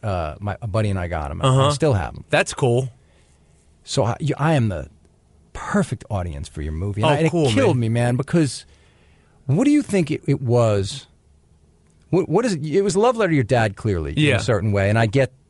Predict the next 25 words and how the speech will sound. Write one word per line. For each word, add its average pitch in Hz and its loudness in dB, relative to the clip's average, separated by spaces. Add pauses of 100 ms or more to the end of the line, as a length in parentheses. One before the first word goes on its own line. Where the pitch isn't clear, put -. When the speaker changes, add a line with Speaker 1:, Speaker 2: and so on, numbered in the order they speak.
(120)
Speaker 1:
the 113 -2
father-son 110 2
Knicks 95 -4
thing 110 2
Speaker 2:
Yeah. 139 2
Speaker 1:
in 95 0
New 95 0
York. 85 -8 (600)
Why 151 2
do 240 -2
you 262 -2
think 262 -4
those 175 0
teams 143 2
have 123 0
such - -6
a 127 -4
strong 127 -2
hold 117 0
on 110 2
all 107 2
of 101 -2
us 110 0 (140)
Speaker 2:
<sighs> - 0
Speaker 1:
still, 131 0